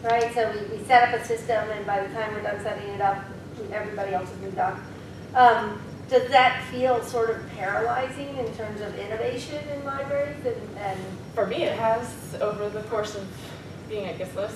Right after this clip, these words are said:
Speaker 2: um, I've <laughs> felt very frustrated because I feel like my, um, when I was talking about the topic of space and renovating library space, um,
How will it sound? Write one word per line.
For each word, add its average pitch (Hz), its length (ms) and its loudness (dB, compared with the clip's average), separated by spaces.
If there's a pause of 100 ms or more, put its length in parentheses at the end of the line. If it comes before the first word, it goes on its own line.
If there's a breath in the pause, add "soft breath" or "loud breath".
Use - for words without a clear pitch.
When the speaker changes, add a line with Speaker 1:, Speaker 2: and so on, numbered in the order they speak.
(300)
Speaker 2:
um, 170 400 -2
I've 143 200 -4
<laughs> - 320 -12
felt 226 360 0
very 196 240 -2
frustrated 214 520 -4
because - 180 -10
I 165 140 0
feel 175 200 -8
like 165 220 -4 (2250)
my, 214 480 0
um, 190 360 2 (520)
when 240 100 -8
I 269 40 -2
was 277 120 -4
talking 330 200 -2
about 226 540 2
the 196 460 -6 (1040)
topic 214 260 -2
of 196 80 -6
space - 640 -8 (260)
and 190 120 -10
renovating 196 480 -4
library 165 280 -6
space, - 340 -12 (2250 loud breath)
um, 202 580 2